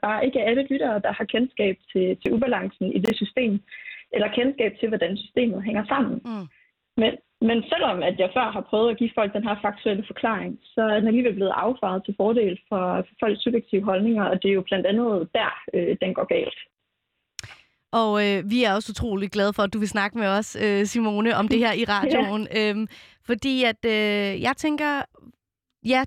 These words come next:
Speaker 3: du siger, at, øh, at du ligesom forklarer hele økosystemet, og at folk måske ofte ikke har været, øh, hvad hedder det, øh, ja, har, har, har vidst, hvad det går ud på. Kan du,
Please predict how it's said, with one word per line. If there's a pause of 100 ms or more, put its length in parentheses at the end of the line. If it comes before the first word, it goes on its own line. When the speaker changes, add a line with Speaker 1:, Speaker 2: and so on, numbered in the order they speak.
Speaker 3:
du
siger,
at,
øh,
at
du
ligesom
forklarer
hele
økosystemet, (320)
og
at
folk
måske
ofte
ikke
har
været,
øh,
hvad
hedder
det, (140)
øh,
ja, (160)
har,
har,
har
vidst,
hvad
det
går
ud
på. (340)
Kan
du,